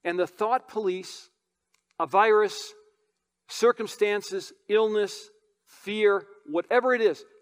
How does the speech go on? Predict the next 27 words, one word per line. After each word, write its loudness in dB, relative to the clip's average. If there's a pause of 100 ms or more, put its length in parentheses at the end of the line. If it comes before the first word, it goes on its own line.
cannot 0
snatch -6
you -8
away 0 (300)
from -4
God. 0 (1700)
If -4
you 2
are 6
a 4
believer -2
in -2
Jesus -12
Christ, -4
it, -4 (260)
God 2
will 0 (460)
keep -14
you -6
close -12
to -12
him. -10
And -6
I 0
want -4
you -8
to -4